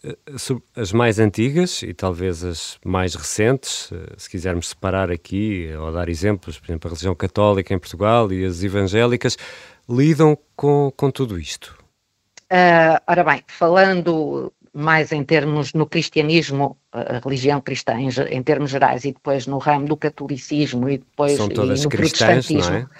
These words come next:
Speaker 2: que são todas cristãs, e os ortodoxos de leste também, estes três grandes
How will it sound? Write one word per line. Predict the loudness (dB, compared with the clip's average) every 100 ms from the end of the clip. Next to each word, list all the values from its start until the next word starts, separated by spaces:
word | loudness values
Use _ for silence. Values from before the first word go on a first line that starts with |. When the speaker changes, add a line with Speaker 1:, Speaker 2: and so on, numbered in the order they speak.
| -20 -20 -20 -20 -14
Speaker 2:
que | -4
são | 0
todas | 2 2 0
cristãs, | -2 -2 4 4
e | 4
os | 2
ortodoxos | 2 2 -2 -4 -6 -14
de | -8
leste | -8 -8
também, | -2 0 0 -2 _ _ -16 -8
estes | -6 -4
três | -2 0 0
grandes | -2 0 -2 -4 -10 -12